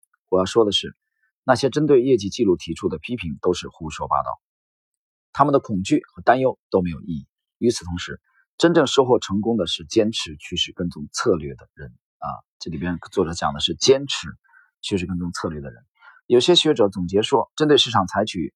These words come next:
一种系统化的策略是可行的。他们明白这种策略不仅可以帮你赚钱，还能降低你整个投资组合的风险。这一点趋势交易者早就想到了。你确实可以运用合理的系统化方法，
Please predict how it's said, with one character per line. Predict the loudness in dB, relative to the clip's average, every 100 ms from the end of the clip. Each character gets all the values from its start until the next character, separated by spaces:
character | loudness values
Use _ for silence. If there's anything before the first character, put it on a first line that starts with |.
| -6
一 | -4
种 | -2
系 | 0 0
统 | 0 0
化 | 0
的 | 0
策 | 2 2
略 | 2
是 | -4 -6
可 | -8
行 | -8 -4 -4
的。 | -4 _ _ _ _ _ _
他 | 2
们 | 4 4
明 | 4
白 | 4 4
这 | 2
种 | -6 -2
策 | 4
略 | 4 2 _ -4
不 | 0
仅 | 0 -2
可 | -2
以 | 2
帮 | 2 2
你 | -2
赚 | -4 -6
钱， | -10 -20 _ _ _ -4
还 | 0
能 | 4
降 | 4 4
低 | 0
你 | -2
整 | -2 -6
个 | -6
投 | -6
资 | -6
组 | -8 -10
合 | -10
的 |
风 | -6 -6
险。 | -6 -10 _ 4
这 | 4
一 |
点 | 4 -2
趋 | -6 -6
势 | -2
交 | 0 0
易 |
者 | -4 -10
早 | -10
就 | -8
想 | -8 -6
到 | -2
了。 | -2 -4 _ -20 _ -4
你 | 0
确 | 4 4
实 | 4 -2
可 | 2
以 | 2
运 | 2 0
用 | 0
合 | 2 2
理 | 2
的 | 0
系 | -4 -6
统 | -8
化 | -10 -2
方 | 0 0
法， | -2